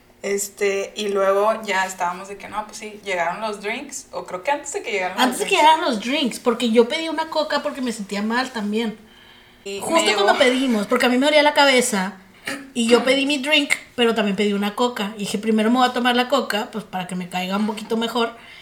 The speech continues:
Speaker 2: y luego ya me tomo mi drink".
Speaker 1: Ujú.
Speaker 2: Porque, pues, estamos aquí, ni modo que no tome, entonces, <laughs> bien mal. <laughs>
Speaker 1: Entonces llegó, me llegó una notificación que la hermana había subido algo, y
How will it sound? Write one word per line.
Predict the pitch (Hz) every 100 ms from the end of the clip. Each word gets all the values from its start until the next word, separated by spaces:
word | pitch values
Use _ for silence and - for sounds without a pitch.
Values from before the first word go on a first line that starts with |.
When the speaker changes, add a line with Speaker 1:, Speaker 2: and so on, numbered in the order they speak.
| -
Speaker 2:
y | 220
luego | 190 185
ya | 185
me |
tomo | 185 190
mi | 196
drink". | 208 392 233 - -
Speaker 1:
Ujú. | 220 220 196 185 -
Speaker 2:
Porque, | 185 185
pues, | 180 175 - - - - -
estamos | 185 190 185 214
aquí, | 226 262
ni | 247
modo | 240 214
que | 220 214
no | 208 208
tome, | 269 320 185
entonces, | 180 190 190 254 240 - - -
<laughs> | -
bien | 262 226 233
mal. | 214 202
<laughs> | - - - - 302 311 311 311 - 262 - -
Speaker 1:
Entonces | 226 233 214 208 220
llegó, | 214 208 202 233
me | 214
llegó | 196 185 185
una | 185 185 202
notificación | 202 208 196 175 180 196 196
que | 202
la | 196 185
hermana | 180 185 180 196
había | 202 202
subido | 196 196 202
algo, | 220 202 - - - - - - _ _
y | 208 202 190 180